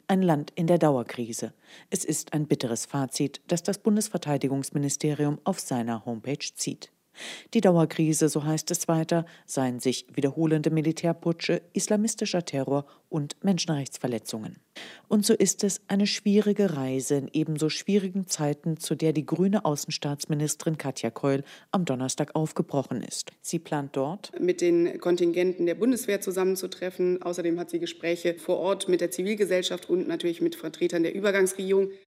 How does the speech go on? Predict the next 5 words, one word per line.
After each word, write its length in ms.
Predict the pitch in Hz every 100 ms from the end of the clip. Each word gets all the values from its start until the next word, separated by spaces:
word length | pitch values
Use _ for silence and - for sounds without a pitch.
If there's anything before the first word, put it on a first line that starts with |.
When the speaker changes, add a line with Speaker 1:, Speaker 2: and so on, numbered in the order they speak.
| _ _
Speaker 1:
So 300 | - 170 156 -
eine 180 | 185
Sprecherin 480 | 196 - 143 131 131
des 140 | 156 -
Außenministeriums. 1200 | 160 156 165 151 139 - 131 113 107 98 - -